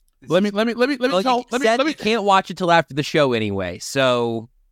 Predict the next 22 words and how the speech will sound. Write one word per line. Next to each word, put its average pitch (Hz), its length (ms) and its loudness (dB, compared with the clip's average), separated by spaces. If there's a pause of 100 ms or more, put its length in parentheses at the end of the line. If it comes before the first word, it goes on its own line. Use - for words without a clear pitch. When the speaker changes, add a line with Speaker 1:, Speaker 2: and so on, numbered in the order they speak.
(400)
Speaker 1:
Yeah. 127 240 0
Speaker 3:
Seth, 208 320 0 (320)
Seth, 214 300 0
Speaker 1:
That's - 20 0
off, 190 180 2
Speaker 3:
I'd 185 160 -2
rather 196 280 0
Speaker 1:
that's 254 80 -4
Speaker 3:
you 240 60 2
Speaker 1:
off 240 100 6
Speaker 3:
not 208 180 2
Speaker 1:
the 180 60 -6
Speaker 3:
watch 175 220 2
Speaker 1:
barrier. 180 180 -2
Speaker 3:
it 185 40 -4
until 190 280 2
after 175 320 0
the 160 80 -2
show 170 340 2
anyway. 127 480 -2 (560)
Speaker 2:
<laughs> - 680 -6
Look, 202 160 0